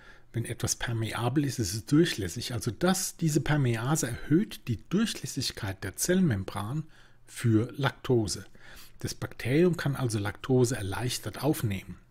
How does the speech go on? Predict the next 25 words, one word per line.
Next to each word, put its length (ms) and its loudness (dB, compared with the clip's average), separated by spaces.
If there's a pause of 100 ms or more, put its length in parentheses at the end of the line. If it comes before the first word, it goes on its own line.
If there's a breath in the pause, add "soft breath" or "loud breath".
(840 loud breath)
Dann 240 4
eine 300 2
Transacetylase, 1500 2
von 280 -4
der 160 -4 (160)
weiß 240 -2
man 100 4
nicht 140 0
so 140 -6
recht, 360 -6
was 200 -4
die 140 -2
macht. 540 -2 (220 loud breath)
Also 160 2
ich 280 4
weiß 220 6
es 140 -2
zumindest 540 0
nicht. 300 0 (380 loud breath)
Sie 140 -2
überträgt 680 2
einen 260 4
Acetyl-, 640 2
einen 280 -4
Essigsäurerest. 1200 -2